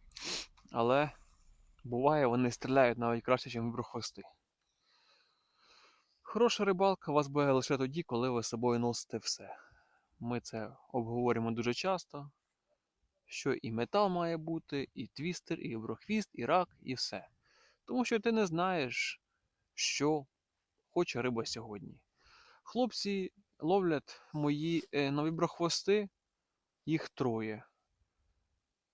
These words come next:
І на віброхвости в них не клюють пантери. А на твістер сьогодні у нас є реакція великої щуки. І не одноразовий випадок, а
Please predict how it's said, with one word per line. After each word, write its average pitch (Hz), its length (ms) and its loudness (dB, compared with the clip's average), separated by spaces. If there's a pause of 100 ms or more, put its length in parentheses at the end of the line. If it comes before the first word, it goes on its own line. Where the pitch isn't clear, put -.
(200)
І 170 40 0
на 180 180 4
віброхвости 190 960 0
в 135 120 -6
них 143 440 -4
не 131 460 0
клюють 139 400 2
пантери. 120 520 -2 (500)
А 170 120 2
на 190 120 2
твістер 240 520 -2 (320)
сьогодні 143 600 0 (1300)
у 127 60 -8
нас 139 320 -2
є 127 360 0
реакція 117 800 0 (280)
великої 131 440 -4
щуки. - 360 -10 (880)
І 156 320 2
не 131 300 2
одноразовий 135 500 4
випадок, 110 480 -6
а 110 180 -2